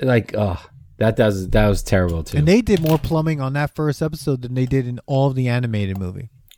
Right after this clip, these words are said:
Speaker 1: Of course.
Speaker 2: <laughs>
Speaker 1: They were not plumbers. They were jump men trying to get the damn, see, the mo-, this is based, Mario was based on Donkey Kong.
Speaker 2: Yeah. Basically. And then they took the smallest character and made a whole game around him.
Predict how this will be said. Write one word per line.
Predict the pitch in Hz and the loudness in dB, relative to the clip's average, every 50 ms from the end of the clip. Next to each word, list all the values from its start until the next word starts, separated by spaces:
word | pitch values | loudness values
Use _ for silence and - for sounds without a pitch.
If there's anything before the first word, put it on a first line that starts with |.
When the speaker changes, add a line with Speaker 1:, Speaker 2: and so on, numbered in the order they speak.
| _ | _
Speaker 1:
Of | _ _ | _ _
course. | - - 262 269 - - - - - - - - - - - - - | 0 4 4 4 4 2 -2 -4 -8 -12 -14 -14 -16 -18 -16 -16 -14
Speaker 2:
<laughs> | - - - - - - - - - - _ - - _ - | -14 -14 -14 -16 -18 -18 -20 -20 -20 -20 _ -20 -20 _ -4
Speaker 1:
They | 117 | -4
were | 120 131 151 | 0 2 2
not | 151 170 175 170 - - | 4 4 2 2 0 0
plumbers. | - 170 165 165 139 107 90 82 - | 2 4 4 6 6 4 4 2 2
They | - 107 | 4 4
were | 110 113 104 | 6 6 4
jump | 98 95 - 123 139 131 117 | 2 2 4 4 4 4 2
men | 113 104 98 92 90 92 - - _ 107 92 | 2 2 2 2 0 -2 -4 -8 _ -20 -18
trying | - - - 110 107 110 | -4 0 2 2 2 2
to | 110 101 | 2 2
get | 104 101 - - | 2 0 0 0
the | 110 95 | -4 -4
damn, | 87 - 104 101 92 92 - | -2 0 0 0 0 -2 -4
see, | - - 143 139 131 - - - - _ _ | 0 2 2 2 2 -2 -8 -18 -20 _ _
the | - 123 139 | -6 -2 2
mo-, | 147 160 185 220 208 - - | 4 6 6 6 6 2 -2
this | 131 127 127 117 - - 180 175 185 190 - 185 | -6 -8 -8 -8 -10 -14 -4 0 0 0 0 -2
is | 165 131 | -8 -4
based, | - 139 160 196 190 - - - | 0 0 2 2 0 -2 -4 -2
Mario | 127 131 143 160 185 214 247 - | 0 2 4 4 2 2 0 0
was | 165 135 123 107 | 0 0 0 0
based | 107 147 165 190 - - | 0 0 0 0 0 0
on | 151 131 120 104 | 0 -2 0 0
Donkey | - 151 233 269 - - 82 | 0 0 -2 -2 -6 -6 -8
Kong. | - - 82 73 - _ _ _ _ _ _ _ _ _ _ _ _ _ _ _ | -6 -8 -10 -10 -14 _ _ _ _ _ _ _ _ _ _ _ _ _ _ _
Speaker 2:
Yeah. | 135 127 107 95 - _ _ _ _ _ _ _ _ _ _ _ _ _ _ _ _ _ _ _ _ _ _ _ _ | -4 -4 -4 -4 -10 _ _ _ _ _ _ _ _ _ _ _ _ _ _ _ _ _ _ _ _ _ _ _ _
Basically. | 139 139 131 - 123 - 117 98 107 - - _ _ _ _ - - - - - _ _ _ _ _ - | 2 2 2 2 -2 -6 -6 -8 -8 -10 -14 _ _ _ _ -20 -20 -20 -20 -20 _ _ _ _ _ -6
And | 123 131 | -2 0
then | 127 127 | 0 2
they | 123 123 | 2 0
took | - - 135 - | 2 2 0 0
the | - 120 | 0 -4
smallest | - - 131 117 117 123 127 - - | -6 -2 0 2 2 2 2 0 0
character | - 127 120 117 113 - 107 | 0 0 0 0 0 0 0
and | 104 | 0
made | 104 104 101 | 0 0 0
a | 101 | -2
whole | - - 117 110 110 | 0 0 0 0 0
game | 104 113 110 110 104 95 | 0 0 0 0 -2 -2
around | 95 92 92 - - | -4 -6 -8 -8 -10
him. | - 107 - | -12 -14 -16